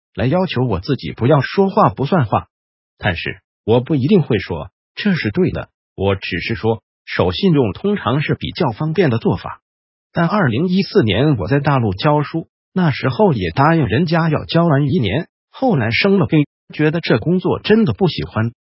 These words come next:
然后就违约不交了。那我也是说话不算话了，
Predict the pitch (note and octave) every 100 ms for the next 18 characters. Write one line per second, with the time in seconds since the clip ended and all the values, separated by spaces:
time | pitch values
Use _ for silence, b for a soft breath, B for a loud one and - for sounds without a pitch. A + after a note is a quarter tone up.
0 | _ - G#2 D#3+ F#3 D#3+ G2+ F2 D3+ E3+
1 | D#3+ - G2+ G2+ - _ _ _ _ _
2 | G3+ F3 A2+ F2+ - F#2 F#2+ - F3 F3
3 | F3 C#3+ C#3 D3+ E3+ A#2+ B2+ F#2